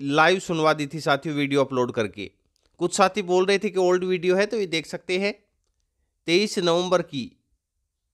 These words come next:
ये जानकारी है, प्रेस कॉन्फ्रेंस कल की गई थी जिसका वीडियो आप तक पहुंचाया गया था। उसमें ग्रुप डी रिजल्ट के बारे में भी सात दिन का समय दिया गया है, लेकिन मुझे नहीं लगता कि सात दिन में ग्रुप डी भर्ती का रिजल्ट जारी कर दिया जाएगा।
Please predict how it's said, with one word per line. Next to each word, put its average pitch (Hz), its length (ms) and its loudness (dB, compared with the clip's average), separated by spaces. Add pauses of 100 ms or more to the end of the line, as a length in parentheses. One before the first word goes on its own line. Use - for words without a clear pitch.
(400)
ये 147 160 -2
जानकारी 156 500 2
है, 208 80 -2
प्रेस 175 280 -2
कॉन्फ्रेंस 165 380 -6
कल 151 180 -4
की 147 180 -6
गई 135 160 -2
थी 180 140 -10
जिसका 170 280 -6
वीडियो 131 280 0
आप 127 180 0
तक 175 120 -10
पहुंचाया 120 380 -2
गया 110 240 0
था। 90 180 -14 (1500)
उसमें 147 320 0
ग्रुप 156 240 0
डी 175 80 4
रिजल्ट 160 320 2
के 160 120 -10
बारे 147 220 2
में 156 160 0
भी 160 80 -6
सात 139 220 0
दिन 143 160 -2
का 139 120 0
समय 135 200 -4
दिया 131 200 0
गया 131 140 2
है, 170 60 0
लेकिन 151 220 -4
मुझे 127 240 -2
नहीं 120 140 0
लगता 123 340 0 (380)
कि 131 80 -8
सात 147 300 2
दिन 135 180 -2
में 143 140 0
ग्रुप 135 220 -6
डी 127 120 -4
भर्ती 117 300 -4
का 123 100 -4
रिजल्ट 117 320 -2
जारी 110 260 0
कर 127 180 -4
दिया 104 220 -2
जाएगा। 95 380 -2